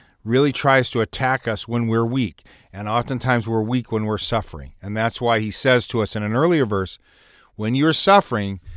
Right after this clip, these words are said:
cast all your cares on him, for he cares for you." And he also gives us this promise that resist the devil. We have an enemy. He's coming after us.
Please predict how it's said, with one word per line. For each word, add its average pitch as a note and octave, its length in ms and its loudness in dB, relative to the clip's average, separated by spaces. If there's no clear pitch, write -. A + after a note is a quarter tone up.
cast A#2 340 -2
all B2 240 6
your C#3+ 200 0
cares C3 360 0
on B2 160 0
him, G#2 240 -4
for G2 140 -10
he G2 160 -8
cares G#2 340 -4
for - 180 -12
you." F#2 280 -10
And A#2 180 -4
he A2+ 60 0
also C#3 380 6
gives C3 340 2
us C3+ 160 -2
this C3+ 160 -4
promise C3 500 -6
that G2+ 280 -8
resist A2 640 2
the C#3 100 0
devil. G2+ 400 0
We G#2 180 -6
have B2+ 300 4
an D#3 80 2
enemy. D#3 400 0
He's G#2+ 260 -8
coming C3+ 340 -2
after C3 360 -2
us. - 180 -8